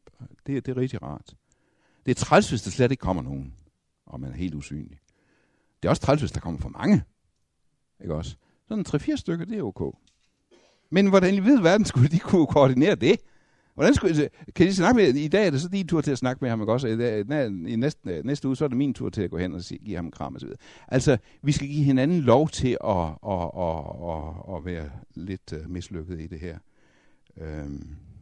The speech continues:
og det hjælper mig utrolig meget at opdage, at Bibelen er fuldstændig fortrolig med det her.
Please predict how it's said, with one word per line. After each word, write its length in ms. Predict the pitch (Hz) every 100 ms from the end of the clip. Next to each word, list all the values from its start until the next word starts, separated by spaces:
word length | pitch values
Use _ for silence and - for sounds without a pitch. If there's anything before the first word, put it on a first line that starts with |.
| - _ _ _ _ - - _
og 140 | 92
det 60 | 98
hjælper 280 | 104 113 87
mig 240 | 90 -
utrolig 440 | 95 - 123 110 67
meget 280 | 71 80
at 60 | 67
opdage, 520 | 76 - 69 67 -
at 100 | 78
Bibelen 420 | - 98 - 67 -
er 60 |
fuldstændig 500 | 73 127 - - -
fortrolig 400 | - - 90 -
med 100 | -
det 140 | - -
her. 160 | -